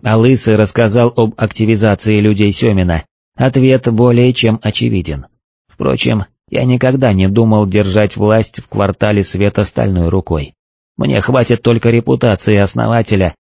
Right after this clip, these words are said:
и возможности в будущем пролезть почти на самую вершину серьёзной силы.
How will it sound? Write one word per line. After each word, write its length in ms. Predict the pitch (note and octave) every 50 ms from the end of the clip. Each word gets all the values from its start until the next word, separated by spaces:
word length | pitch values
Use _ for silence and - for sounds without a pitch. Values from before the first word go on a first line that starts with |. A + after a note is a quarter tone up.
| _
и 100 | - G#2+
возможности 680 | G2+ A2+ A2+ G2+ A#2 A#2+ A#2+ A2 A#2+ B2 A2+ - - D3
в 80 | C#3
будущем 520 | B2+ B2+ A2+ G#2+ A2 A2+ G#2+ - C#3 C#3 B2+
пролезть 580 | B2+ B2 A2+ G#2+ G2+ G2+ G#2+ A2 - - -
почти 380 | - - A2 G#2 - - - A#2
на 160 | A2+ A2+ A2+
самую 440 | G#2 - A2+ G#2 G2+ G#2 G#2+ G#2+ G#2+
вершину 520 | G2+ G#2+ G2 F2+ - - A2 G#2+ G#2+ A#2
серьёзной 640 | A2+ - - C3 A#2 A2 F#2+ F2+ E2+ - - G2 G2+
силы. 400 | - - F2+ D#2+ D2 C#2 B1+